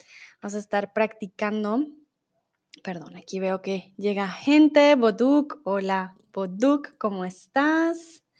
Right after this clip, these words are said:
Como les decía, vamos a estar practicando los verbos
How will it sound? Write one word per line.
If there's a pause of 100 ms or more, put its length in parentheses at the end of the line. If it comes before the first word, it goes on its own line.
(800)
Como
les
decía,
vamos
a
estar
practicando
los
verbos